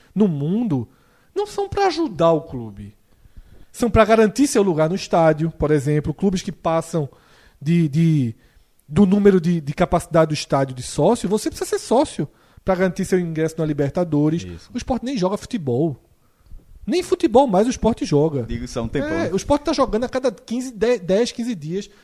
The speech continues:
Speaker 1: contra adversários, é, em-, mínimos. Então,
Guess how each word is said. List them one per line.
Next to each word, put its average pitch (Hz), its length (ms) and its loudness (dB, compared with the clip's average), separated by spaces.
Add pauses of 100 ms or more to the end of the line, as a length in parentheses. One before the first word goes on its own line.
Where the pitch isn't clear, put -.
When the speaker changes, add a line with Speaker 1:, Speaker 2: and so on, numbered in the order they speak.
(120)
Speaker 1:
contra 214 240 -2
adversários, 202 840 0 (340)
é, 160 260 -2
em-, 170 140 -10 (1080)
mínimos. 196 400 2
Então, 269 240 -4